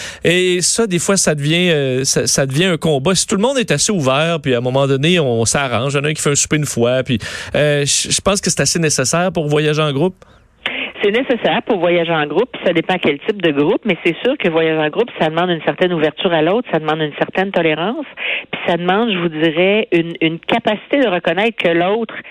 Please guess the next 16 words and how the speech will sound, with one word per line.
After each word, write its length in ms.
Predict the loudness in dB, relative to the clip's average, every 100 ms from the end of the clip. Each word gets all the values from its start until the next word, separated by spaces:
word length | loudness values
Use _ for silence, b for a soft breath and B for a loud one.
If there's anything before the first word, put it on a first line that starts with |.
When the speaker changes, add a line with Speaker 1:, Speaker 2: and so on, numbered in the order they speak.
| B -6
Speaker 2:
il 160 | 0
est 80 | 0
différent. 400 | -2 -4 -2 -4 -10 B B B B B
Euh, 320 | 0 2 2 2 2 0 -2
fait 120 | -4 -4
que, 40 | 0
tu 60 | 0
sais, 60 | 2
il 120 | 0
faut 160 | 0 -2
une 80 | -2
certaine 340 | -2 -2 -2
tolérance, 480 | 0 0 2 0 -2 -4
une 120 | -2
certaine 340 | -4 -2 -4 -2 -6
souplesse, 440 | -2 2 2 0